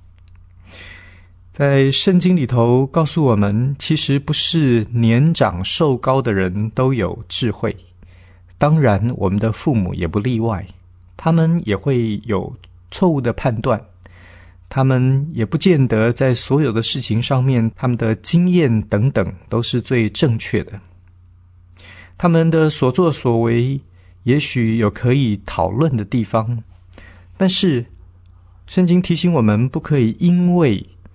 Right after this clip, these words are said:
我们看见他们的所言或者所行有不好的地方，有不正确的地方，我们就可以咒骂他们。小心我们说话的对象，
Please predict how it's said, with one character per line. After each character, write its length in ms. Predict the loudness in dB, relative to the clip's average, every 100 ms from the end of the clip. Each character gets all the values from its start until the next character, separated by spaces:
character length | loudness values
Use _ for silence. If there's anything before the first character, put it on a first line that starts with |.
| -20 -8
我 100 | -2
们 140 | 0
看 240 | 0 0 -2
见 240 | 0 -2
他 160 | 0 0
们 300 | 2 2 0 -2
的 420 | -2 0 0 -2 -6
所 260 | -8 -4 -2
言 540 | 0 0 2 2 0
或 180 | -2 -2
者 300 | 0 -2 -2
所 280 | -4 -4 -2
行 600 | -2 -2 -2 0 -2 -6 -10 -20 -20 -8
有 300 | -2 0 -2
不 160 | -4
好 240 | -6 -2 -2
的 100 | -2
地 180 | -2 -2
方， 380 | -2 -2 -4 -6 -12
有 120 | -6 -4
不 140 | -4
正 260 | -2 0 0
确 180 | -2
的 120 | -2 -2
地 160 | -4
方， 280 | -2 -2 -2 -8 -18 -14
我 100 | -2
们 180 | 0 0
就 100 | 0
可 160 | -2 0
以 240 | 0 -2 -8 -4
咒 220 | -2 0
骂 260 | 0 -2
他 220 | -4 -8 -6
们。 140 | -6 -10 -20 -20 -20 -20 -20 -20 -20 -20 -20 -20 -20 -20 -20 -20 -20 -20 -20 -20 -12
小 220 | -2 0
心 400 | 2 2 4 2
我 140 | 0
们 360 | 0 0 2 0
说 240 | -2 -2
话 300 | -2 0 -2
的 240 | -2 -2 -2
对 240 | -2 -2
象， 400 | 0 0 -2 -4